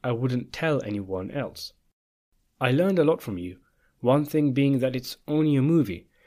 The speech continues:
and what's that compared to everything else there is in the world? At times, I really try hard to imagine what you're like in your thoughts.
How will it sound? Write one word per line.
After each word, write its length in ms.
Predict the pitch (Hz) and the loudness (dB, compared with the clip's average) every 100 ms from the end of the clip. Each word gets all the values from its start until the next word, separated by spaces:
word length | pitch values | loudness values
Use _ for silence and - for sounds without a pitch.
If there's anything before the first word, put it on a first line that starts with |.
| _ _ - | _ _ -8
and 240 | 113 104 | -6 -2
what's 260 | 123 - - | -4 -4 -6
that 200 | 117 - | -6 -6
compared 440 | 120 113 127 107 | -10 -6 -6 -6
to 100 | - | -6
everything 420 | 120 107 - 104 | -6 -6 -6 -4
else 280 | 127 127 - | -4 -6 -12
there 280 | 131 107 95 | -10 -8 -6
is 160 | 92 | -6
in 80 | 98 | -8
the 80 | 90 | -8
world? 340 | 92 90 87 - _ _ _ _ _ - | -8 -10 -12 -20 _ _ _ _ _ -10
At 140 | 127 | -6
times, 440 | 185 208 220 202 - _ _ - | -2 0 0 -4 -10 _ _ -4
I 100 | 117 | 0
really 280 | 127 185 | 2 2
try 240 | 175 - 139 | 0 -2 -2
hard 380 | 123 135 117 104 | -2 -2 -2 -4
to 160 | - | -8
imagine 500 | 113 113 117 104 101 | -4 -2 -2 -2 -4
what 220 | 104 - | -6 -8
you're 120 | 110 101 | -6 -4
like 320 | 117 107 - | -2 -4 -6
in 160 | 120 | -10
your 120 | 101 101 | -10 -6
thoughts. 440 | 156 135 - | -4 -4 -6